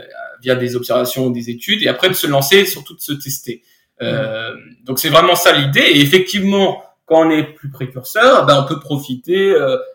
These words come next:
euh, on peut profiter effectivement d'ouvrir, euh, euh, d'ouvrir un peu ce ma-, ce marché-là et de profiter certainement d'une, d'un recrutement un peu plus rapide que d'autres.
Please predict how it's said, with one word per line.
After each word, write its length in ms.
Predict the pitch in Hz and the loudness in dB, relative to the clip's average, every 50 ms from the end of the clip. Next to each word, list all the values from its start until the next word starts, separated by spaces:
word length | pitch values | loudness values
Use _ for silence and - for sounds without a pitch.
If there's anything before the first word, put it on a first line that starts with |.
| _ _ - | _ _ -10
euh, 480 | - 120 - 123 127 - - - - - - - - - _ 120 | -6 -4 -4 -4 -4 -6 -6 -8 -10 -10 -14 -16 -20 -20 _ -20
on 40 | |
peut 160 | 117 - 127 123 | -16 -16 -16 -16
profiter 500 | - 131 127 123 - 120 120 - 160 165 | -12 -14 -14 -14 -14 -20 -14 -10 -10 -10
effectivement 420 | 151 - 120 - _ 139 156 160 | -10 -10 -16 -20 _ -14 -14 -12
d'ouvrir, 520 | 139 139 135 135 131 135 147 151 147 127 | -10 -10 -10 -10 -10 -8 -8 -8 -6 -4
euh, 180 | 127 127 123 120 - - _ _ _ _ _ - | -4 -4 -4 -6 -8 -14 _ _ _ _ _ -16
euh, 300 | 113 113 117 113 113 113 120 | -16 -14 -14 -16 -18 -18 -16
d'ouvrir 320 | 131 139 135 139 147 143 139 | -16 -14 -10 -10 -8 -8 -8
un 60 | 123 | -10
peu 160 | - - 139 | -10 -12 -16
ce 140 | 139 - 123 | -14 -10 -8
ma-, 220 | 127 127 120 - | -8 -8 -8 -10
ce 140 | - - 131 | -10 -8 -6
marché-là 600 | 127 123 - - - 120 131 151 180 196 196 180 | -6 -6 -6 -6 -6 -2 2 4 4 6 6 4
et 120 | 151 127 | 4 2
de 80 | 127 123 | 0 -2
profiter 640 | 123 - - 123 - 123 123 - 160 160 170 160 139 | -4 -6 -10 -12 -12 -12 -14 -10 -8 -6 -6 -6 -6
certainement 580 | - - 120 - - 120 131 143 156 165 165 | -8 -12 -14 -14 -12 -10 -8 -6 -6 -6 -6
d'une, 180 | 139 123 123 123 | -6 -8 -8 -8
d'un 100 | 123 117 | -10 -10
recrutement 540 | 120 127 127 - - 139 - - 147 151 190 | -8 -8 -10 -8 -8 -10 -8 -4 -4 -2 -2
un 40 | 135 | -2
peu 140 | 127 123 | -4 -8
plus 140 | - - 127 | -10 -10 -6
rapide 320 | 123 127 - - 131 127 - | -6 -6 -4 -6 -8 -10 -10
que 120 | - 120 | -12 -12
d'autres. 320 | 120 160 190 208 202 - | -6 -2 0 0 0 -2